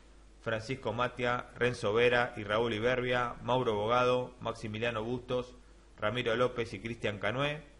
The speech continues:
eh, Gustavo Pineo Zavala, que es el que va a reemplazar a Bueno, y Marco Figueroa, que juega muy bien, tiene muy buena, muy buen toque de pelota Mauro Bogado,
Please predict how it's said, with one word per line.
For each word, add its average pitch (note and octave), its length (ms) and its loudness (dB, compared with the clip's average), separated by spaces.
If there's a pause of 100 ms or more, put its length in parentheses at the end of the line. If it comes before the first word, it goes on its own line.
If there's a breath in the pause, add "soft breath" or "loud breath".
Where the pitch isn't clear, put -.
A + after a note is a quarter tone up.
(960)
eh, G2+ 140 -2
Gustavo G#2+ 380 2
Pineo A#2 240 0
Zavala, A#2+ 420 4
que A2 60 0
es A2+ 100 -8
el G2+ 80 -8
que G#2+ 60 -4
va A2 80 2
a A2+ 40 4
reemplazar G#2 460 -2
a G#2 60 2
Bueno, C3+ 420 -2
y A#2+ 80 -6
Marco B2 300 -2
Figueroa, A2 420 0
que G2+ 140 -6 (100)
juega A2+ 240 2
muy A2+ 260 -4
bien, A2+ 380 -4 (280)
tiene A#2+ 200 -2
muy A2+ 320 -4
buena, G#2+ 600 -2
muy A2+ 140 -6
buen A#2 220 -2
toque A2+ 220 0
de G#2 80 2
pelota A2 360 0
Mauro G#2+ 280 0
Bogado, A2+ 560 0